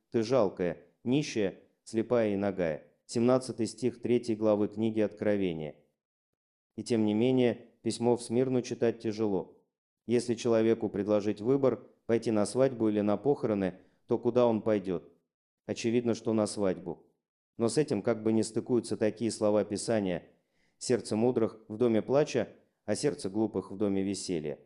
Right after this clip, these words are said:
Четвёртый стих седьмой главы книги Екклесиаста. Я вырос в Одессе, городе, где хорошая шутка ценилась очень высоко. Поэтому в начале своей христианской жизни я с гораздо большей охотой вспоминал то,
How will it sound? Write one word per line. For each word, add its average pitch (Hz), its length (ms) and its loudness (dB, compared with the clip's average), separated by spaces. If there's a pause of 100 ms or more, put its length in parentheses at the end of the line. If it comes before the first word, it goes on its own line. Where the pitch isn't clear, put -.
(160)
Четвёртый 123 480 0
стих 123 300 -4
седьмой 110 360 0
главы 104 360 2
книги 110 320 -2
Екклесиаста. 101 760 -2 (600)
Я 117 140 2
вырос 117 260 2
в 110 60 -2
Одессе, 117 500 0 (300)
городе, 117 480 2 (260)
где 117 180 0
хорошая 110 480 2
шутка 113 360 -6
ценилась 107 480 -2
очень 107 280 -4
высоко. 101 640 -4 (520)
Поэтому 123 380 2
в 113 40 -2
начале 120 440 2
своей 107 280 2
христианской 107 720 -2
жизни 110 440 0 (440)
я 117 140 4
с 110 60 0
гораздо 120 400 4
большей 110 400 0
охотой 104 340 -2
вспоминал 104 640 0
то, 123 340 0